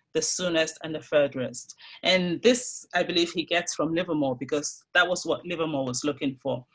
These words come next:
He wanted, he, he cautioned, um, Wy-, um, um, Wyckoff to trade the strong, strongest stocks. And then he also said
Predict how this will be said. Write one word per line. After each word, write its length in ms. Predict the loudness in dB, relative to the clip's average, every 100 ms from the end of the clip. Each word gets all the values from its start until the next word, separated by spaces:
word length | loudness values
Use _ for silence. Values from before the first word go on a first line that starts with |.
| -20 -20 _ _ -6
He 100 | -4
wanted, 360 | 0 0 0
he, 220 | -4 -6 -6
he 120 | -2 -2
cautioned, 520 | 4 4 4 4 2 0 _ -4
um, 420 | 0 2 2 0 -4 -12 -4
Wy-, 260 | 2 2 2
um, 280 | -2 -2 -4 -4
um, 180 | -2 2
Wyckoff 480 | 2 2 2 0
to 120 | 0 -6
trade 300 | 0 0 0
the 80 |
strong, 420 | -4 0 2 2 -2
strongest 680 | -8 -2 2 4 4 0 -2
stocks. 560 | 2 2 2 -4 -10 -12 _ _ _ -20 -20 _ -6
And 260 | 0 2 2
then 140 | 0
he 160 | 0 -2
also 320 | 0 -2 -2
said 400 | 4 6 6